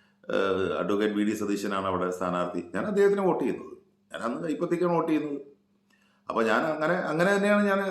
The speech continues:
അവിടുത്തെ ജനങ്ങളോട് പറഞ്ഞത്. പക്ഷെ അത് ജനങ്ങൾ വലിയ കയ്യടിയോടെ സ്വീ-, സ്വീകരിച്ചു. കാരണം നമ്മളൊരു കോ-, കൈ-, കൈപ്പത്തിക്ക് വോട്ട് ചെയ്യുന്ന ഒരാൾ വന്നിട്ട്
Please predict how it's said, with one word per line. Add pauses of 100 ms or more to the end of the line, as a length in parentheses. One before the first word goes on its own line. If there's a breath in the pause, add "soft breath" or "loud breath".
(120)
അവിടുത്തെ
ജനങ്ങളോട്
പറഞ്ഞത്.
പക്ഷെ
അത്
ജനങ്ങൾ
വലിയ
കയ്യടിയോടെ
സ്വീ-,
സ്വീകരിച്ചു.
കാരണം (420 loud breath)
നമ്മളൊരു
കോ-,
കൈ-,
കൈപ്പത്തിക്ക്
വോട്ട്
ചെയ്യുന്ന
ഒരാൾ
വന്നിട്ട്